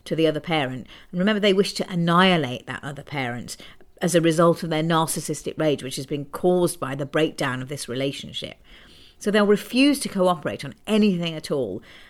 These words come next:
And essentially, co-parenting will become a very tiring game of counter-parenting. It's not co-parenting at all. Um, they may allege parental alienation or child abuse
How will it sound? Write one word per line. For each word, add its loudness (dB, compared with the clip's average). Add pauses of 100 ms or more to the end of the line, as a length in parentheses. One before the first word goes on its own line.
(160)
And -4
essentially, -2
co-parenting 0
will -6
become -8
a -6
very 0
tiring 0
game -4 (240)
of -12
counter-parenting. -4 (760)
It's -14
not -4
co-parenting -4
at -10
all. -6 (640)
Um, -6
they 0
may -2
allege 0
parental -2
alienation -4
or -8
child -4
abuse -6